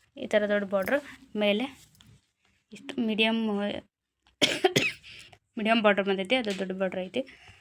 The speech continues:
ಸಖತ್ತೈತ್ರಿ ಕಲರ್. ನೆಕ್ಸ್ಟು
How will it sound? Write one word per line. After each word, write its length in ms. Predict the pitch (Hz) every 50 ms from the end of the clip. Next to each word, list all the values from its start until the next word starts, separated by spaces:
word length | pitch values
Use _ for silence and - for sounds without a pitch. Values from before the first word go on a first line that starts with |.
| _ _ _ _ _ _ _ - - -
ಸಖತ್ತೈತ್ರಿ 480 | - 208 - 226 - 233 208 - 202
ಕಲರ್. 440 | 196 - 202 190 190 196 196 254 311 - - _ _ _ _ _ _ _ _ _ _ _ _ _ - - _ _ _ _ _ _ _ _ - - _ _ _ _ _ _ _ _ _ -
ನೆಕ್ಸ್ಟು 640 | 240 226 220 208 - - - 247 240 226 214 226 247